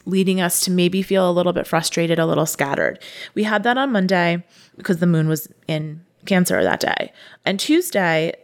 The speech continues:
the moon was still in Cancer, and we had Mercury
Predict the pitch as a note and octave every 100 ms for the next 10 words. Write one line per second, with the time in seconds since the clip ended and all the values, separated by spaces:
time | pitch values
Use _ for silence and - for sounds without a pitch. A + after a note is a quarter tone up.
0 | - F3 F3+ F#3 F3+ E3+ - D#4+ G#4 -
1 | D#3 - - G#2 - - _ _ - F#3
2 | F3+ F3 F3 - F#3+ G3+ F#3+ F3 F3 F3+
3 | F3 E3+ D#3+